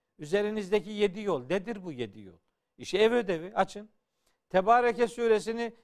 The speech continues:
yatmadan önce işte kabir sıkıntısından kurtarmak için okuyorlar. Bence Tebareke Suresinin ilk ayet grubunu laboratuvarlara okusunlar. Laboratuvarlarda okusunlar. Orada astronomi bilgileri var yani.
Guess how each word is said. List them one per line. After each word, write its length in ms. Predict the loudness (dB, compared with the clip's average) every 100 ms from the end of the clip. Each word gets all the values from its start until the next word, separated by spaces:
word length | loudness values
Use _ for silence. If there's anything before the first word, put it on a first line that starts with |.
| _
yatmadan 520 | 2 2 0 0 0
önce 480 | 0 -4 2 2 2 -8 _ -12
işte 460 | -12 0 2 2 -6 _
kabir 320 | 0 0 -4
sıkıntısından 840 | -6 -6 -6 -6 -12 -2 0 0
kurtarmak 500 | -2 2 2 4 0
için 220 | 0 -8 0
okuyorlar. 600 | 0 2 0 2 -2 -4 _ _ -2
Bence 280 | 0 2 2
Tebareke 560 | 4 6 4 4 0
Suresinin 640 | 0 0 0 -2 -8 -12 -14 _ -8
ilk 240 | -6 2
ayet 400 | 4 6 2 0
grubunu 560 | -2 -2 -4 -8 -10 -12 _
laboratuvarlara 840 | 0 2 4 2 4 4 6 4 4
okusunlar. 580 | 2 -10 -16 -18 -20 _ _ _ _ _ _
Laboratuvarlarda 920 | -2 2 2 2 2 2 4 2 4 2
okusunlar. 600 | 2 -10 -14 -18 -18 -20 _ _ 0
Orada 280 | 2 4
astronomi 680 | 4 2 -2 -2 0 -2 -4
bilgileri 520 | -6 -8 -4 -2 -2 -4
var 140 | -6
yani. 300 | -10 -18